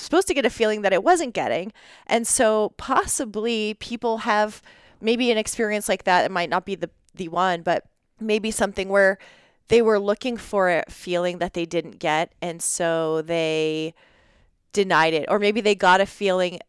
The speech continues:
and they, they did f-, get a bad feeling, make a, make a different choice, and so then they didn't trust themselves after. So I think it can take some practice. It takes some practice of maybe making some bad decisions, even though you got a gut feeling to not do it and you did it anyway,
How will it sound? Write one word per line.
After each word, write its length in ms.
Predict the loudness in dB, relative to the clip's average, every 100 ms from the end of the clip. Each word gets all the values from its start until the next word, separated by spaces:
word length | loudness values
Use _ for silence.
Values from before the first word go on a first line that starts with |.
| -8
and 160 | -2
they, 320 | 0 0 -4 -8 -8
they 120 | -6
did 200 | -2 -4
f-, 160 | -4 -10 -4
get 160 | -2
a 40 | 0
bad 220 | 0 0
feeling, 440 | -4 -4 -4 -4
make 220 | 0 0
a, 140 | 0 -2 _
make 180 | -8 -6
a 60 | -6
different 300 | -4 -6 -8
choice, 480 | -8 -6 -6 -8 -12 -18 -8
and 180 | -2 0
so 140 | 2 2
then 220 | 2 0
they 100 | -2
didn't 200 | -4 -8
trust 260 | -6 -6
themselves 320 | -6 -6 -4 0
after. 300 | 0 -2 -4
So 120 | -4
I 60 |
think 180 | -4 -2
it 220 | -4 -4
can 340 | -12 -2 -2 -2
take 220 | -6 -8
some 160 | -10 -8
practice. 580 | -4 -4 -2 -6 -6
It 40 | -6
takes 220 | -8 -8
some 100 | -6
practice 400 | -2 -2 -2 -6
of 180 | -6 -8 -18 -20 -20 -20 -20 -20 _ -20 -10
maybe 380 | -4 -2 -2 -6
making 340 | -4 -4 -4 -6
some 200 | -6 0
bad 180 | 0 0
decisions, 440 | -4 -6 -8 -8
even 160 | -6 0
though 80 | 0
you 120 | 2
got 180 | 2 0
a 60 |
gut 200 | 0 -6
feeling 340 | -4 -6 -6 -10
to 120 | -10
not 200 | -8 -6
do 120 | -6
it 60 | -6
and 80 | -8
you 60 |
did 140 | -6 -4
it 120 | -2
anyway, 440 | -4 -10 -10 -10